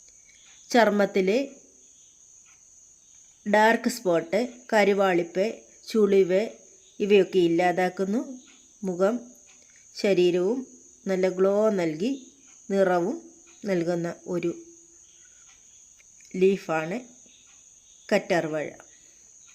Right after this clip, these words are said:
ഇതിൻ്റെ ഓയിൽ, ഞാനിപ്പോൾ തയ്യാറാക്കുന്ന ഓയിൽ ഇതിന് ഏറ്റവും നല്ലതാണ്.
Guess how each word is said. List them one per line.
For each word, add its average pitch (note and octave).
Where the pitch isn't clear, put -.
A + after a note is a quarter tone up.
ഇതിൻ്റെ F#3+
ഓയിൽ, F#3
ഞാനിപ്പോൾ G3+
തയ്യാറാക്കുന്ന F3
ഓയിൽ F3
ഇതിന് E3+
ഏറ്റവും F3
നല്ലതാണ്. D#3+